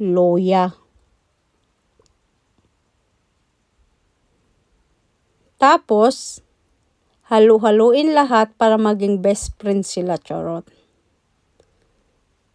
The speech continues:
So, hintayin ko lang lahat na medyo, ah, malambot na ba yung kamatis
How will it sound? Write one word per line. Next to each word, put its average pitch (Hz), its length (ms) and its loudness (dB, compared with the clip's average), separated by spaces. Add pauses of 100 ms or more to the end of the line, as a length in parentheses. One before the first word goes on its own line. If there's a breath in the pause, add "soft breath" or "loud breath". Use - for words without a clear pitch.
(1000)
So, 262 80 0
hintayin 294 480 4
ko 311 160 2
lang 294 220 2
lahat 285 340 2
na 254 80 0
medyo, 247 640 2 (640 soft breath)
ah, 240 260 4
malambot 269 560 2
na 269 140 2
ba 240 160 2
yung 220 180 -2
kamatis 294 1300 -2